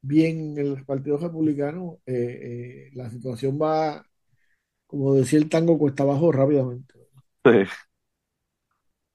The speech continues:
Speaker 2: Sí, yo no sé, de verdad, como te digo, yo no sé qué va a pasar con esta pendeja, pero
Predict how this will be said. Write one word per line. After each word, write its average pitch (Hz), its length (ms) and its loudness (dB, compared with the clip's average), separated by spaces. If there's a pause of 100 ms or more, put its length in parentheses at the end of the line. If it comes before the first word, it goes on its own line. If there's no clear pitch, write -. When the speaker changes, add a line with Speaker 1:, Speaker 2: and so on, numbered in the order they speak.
(1500)
Speaker 2:
Sí, 131 260 8
yo 120 100 8
no 127 100 4
sé, 135 140 -8
de 135 100 -4
verdad, 104 260 0
como 107 180 -2
te 104 120 2
digo, 110 140 6
yo 107 100 2
no 107 80 -2
sé 117 100 -4
qué 117 60 0
va 120 80 6
a 104 40 -2
pasar 113 260 -2
con 113 100 -6
esta 110 180 -4
pendeja, 120 480 2 (180)
pero 90 1080 -2